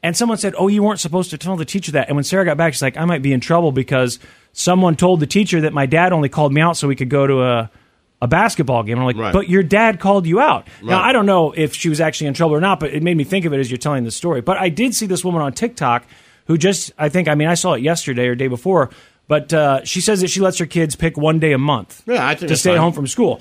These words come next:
Speaker 1: And most people were
Speaker 2: When I was
Speaker 1: supportive,
Speaker 2: in
Speaker 1: but
Speaker 2: elementary school, um, we had kids who did that.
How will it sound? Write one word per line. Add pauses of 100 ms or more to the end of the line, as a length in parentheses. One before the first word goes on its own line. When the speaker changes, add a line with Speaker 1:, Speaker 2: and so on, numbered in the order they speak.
(160)
Speaker 1:
And
most
people
were
Speaker 2:
When
I
was
Speaker 1:
supportive,
Speaker 2:
in
Speaker 1:
but
Speaker 2:
elementary
school, (140)
um, (460)
we
had
kids
who
did
that.